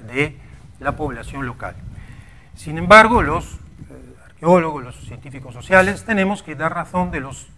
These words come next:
datos concretos que encontramos en el transcurso de nuestras investigaciones, y esos datos en el caso de Chusís son muy claros. En cierto momento, digamos alrededor del quinto siglo después de Cristo, en Chusís aparece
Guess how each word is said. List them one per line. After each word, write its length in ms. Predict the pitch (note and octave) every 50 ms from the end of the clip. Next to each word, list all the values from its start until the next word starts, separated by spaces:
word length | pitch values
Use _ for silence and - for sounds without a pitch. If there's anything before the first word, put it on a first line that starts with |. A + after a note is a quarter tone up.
| - - - -
datos 480 | C#3+ D#3 F3+ F#3 F#3 - G#3 G#3 -
concretos 640 | - - B2 B2 - - F#3 F#3+ - - - F#3+ - - - - - - - - - - -
que 120 | - D3+ D3+
encontramos 720 | D3+ D3+ F3 G3+ G3 - F3 D#3 C#3+ D3 E3 F3+ - -
en 320 | C3+ B2+ C3+ C#3+ C#3 C3 B2+
el 140 | B2 B2
transcurso 460 | B2+ - C#3 - - D#3 C3 - D#3 D3
de 120 | B2 B2+
nuestras 320 | - - - - C3 -
investigaciones, 800 | B2+ A2+ A#2 - - C3 C#3 D3+ - G3 G3+ F3 E3 F#3+ - - - - - - - - - - - - - - - - - -
y 260 | E3 F#3 G#3 G3+ G3
esos 220 | G3+ - G#3 G#3+ F#3+
datos 340 | A3 A3 A3 A3 A3 -
en 100 | F#3 E3
el 100 | D3+ C3+
caso 280 | - - F#3 F#3 - F3+
de 100 | D#3+ E3+
Chusís 320 | - G#3 G3 - F#3 G3
son 160 | - - D#3 C#3+
muy 120 | C3 A#2+
claros. 440 | - F3 G3 G#3 D#3+ - - - - - - - - - - - - - - - - - - - - -
En 220 | - C3+ B2+ B2 A#2 - - - - - - - -
cierto 320 | - - F#3+ F3+ - F3+
momento, 600 | E3+ F3 F3+ G#3 A3 G#3+ G3+ - G#3 G3+ G#3 G3+
digamos 420 | D#3 C3+ C3 D#3 E3+ F#3 F3+ - -
alrededor 440 | C#3+ - C#3+ C3+ C#3 C#3 E3 F3+
del 140 | F3+ E3+ D#3
quinto 260 | - G#3 G#3+ G3 G3+
siglo 320 | E3+ - - G#3 G3 G3+ F#3
después 280 | F3 - - G3 F#3+
de 100 | E3 G#3
Cristo, 400 | - - D#3 B2+ - - F3+ F#3+ - - - - - - - - - - -
en 140 | A#3+ B3 -
Chusís 440 | - A#3 E3+ G#3 A3 G#3 - - -
aparece 640 | G3 - - G3 F3+ F#3+ F#3+ F#3 - - G3 G3+ -